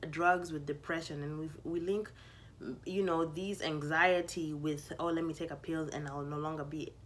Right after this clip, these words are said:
anxious, or I'll no longer be feeling so jittery." You know, we always link drugs with an emotion or a, an imbalance, an imbalance in our emotions. And we end up being dependent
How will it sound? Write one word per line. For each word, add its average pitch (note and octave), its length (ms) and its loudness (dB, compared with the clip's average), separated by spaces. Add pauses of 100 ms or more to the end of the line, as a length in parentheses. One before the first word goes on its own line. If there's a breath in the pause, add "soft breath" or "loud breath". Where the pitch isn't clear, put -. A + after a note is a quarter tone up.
(120)
anxious, D3+ 540 -2
or A#2 80 -2
I'll C#3 200 0
no D3+ 140 -2
longer D3+ 280 -4
be D3 140 -6
feeling D3+ 300 -4
so D3 160 -4
jittery." D3 460 -4 (360 loud breath)
You F#3+ 100 -2
know, B3+ 280 6 (400 loud breath)
we E3+ 220 0
always A3 480 4
link F#3 420 0 (320)
drugs E3+ 640 4
with D3+ 320 -2 (100)
an D3 160 0
emotion D3+ 640 -2
or D3+ 220 2
a, C#3 420 0
an D3+ 200 0
imbalance, D#3 680 2 (140)
an F#3 200 8
imbalance E3+ 920 6 (380 loud breath)
in D#3 160 -2
our C3+ 200 0
emotions. C#3+ 800 -4 (320 loud breath)
And D#3+ 460 0 (200)
we F3 180 0
end F#3+ 220 4
up F3 240 4 (160)
being F3 400 2 (600)
dependent G3+ 720 2